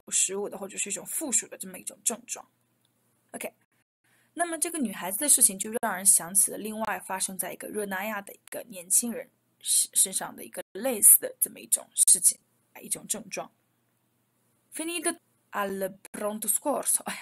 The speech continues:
这个男孩子也是很比较倒霉，他最后也是被急救了，他也是被急救了。Pronto soccorso，我们讲的急救或救护车，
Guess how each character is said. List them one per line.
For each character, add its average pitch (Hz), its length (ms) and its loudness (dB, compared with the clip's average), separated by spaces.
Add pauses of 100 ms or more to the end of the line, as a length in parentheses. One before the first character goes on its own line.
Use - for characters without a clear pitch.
这 - 140 0
个 208 140 -8
男 196 180 -10
孩 190 180 -8
子 190 160 6
也 190 80 -4
是 208 160 -6
很 202 140 -12
比 196 60 -12
较 185 160 -2
倒 - 180 -12
霉， - 140 -18 (320)
他 226 120 -6
最 226 160 -2
后 220 140 -4 (100)
也 202 140 -6
是 185 260 -6 (1000)
被 262 160 6 (100)
急 - 220 6
救 269 340 4
了， - 160 -10 (800)
他 269 160 -6
也 208 80 -4
是 196 200 -6 (100)
被 262 140 -2
急 - 280 0
救 208 160 0
了。 - 180 -10
Pronto 285 320 -4
soccorso， - 580 0
我 180 40 -10
们 95 120 -12
讲 - 140 -2
的 180 100 -12
急 - 200 4
救 - 200 -4
或 - 140 -12
救 220 160 0
护 202 160 -10
车， 226 240 -4